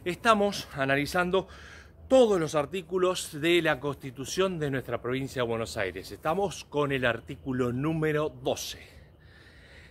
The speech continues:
El artículo número doce también nos podés seguir por podcast en un programa que se llama La Constitución Toma Mate. Todas las personas en la provincia gozan, entre otros, los siguientes derechos: a la vida,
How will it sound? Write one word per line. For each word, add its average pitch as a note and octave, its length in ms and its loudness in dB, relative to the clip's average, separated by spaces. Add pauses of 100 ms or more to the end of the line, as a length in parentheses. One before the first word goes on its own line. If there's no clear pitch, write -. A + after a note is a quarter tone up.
El B2+ 100 2
artículo G3 360 4
número E3+ 280 2
doce F3+ 280 0
también G#3 260 -2
nos G3+ 100 -2
podés F3+ 220 -2
seguir F3 220 -2
por D#3 180 -4
podcast C3+ 640 -4 (420)
en B2+ 180 -4
un E3+ 440 -2
programa D#3 380 2
que C#3 80 0
se B2+ 60 -4
llama D3 180 0
La C3 140 0
Constitución C3+ 640 -8
Toma A2+ 300 -4
Mate. - 380 -14 (1200)
Todas B3+ 260 6
las C3+ 120 0
personas F3 600 -6 (160)
en A2+ 140 -6
la G#2 140 -6
provincia A#2+ 560 -6 (440)
gozan, B2 480 0
entre G#2+ 280 -4
otros, A#3 340 -4
los D3 160 -6
siguientes D#3+ 420 -2
derechos: - 680 -8 (340)
a E3+ 140 -2
la D3+ 160 2
vida, C3+ 400 -6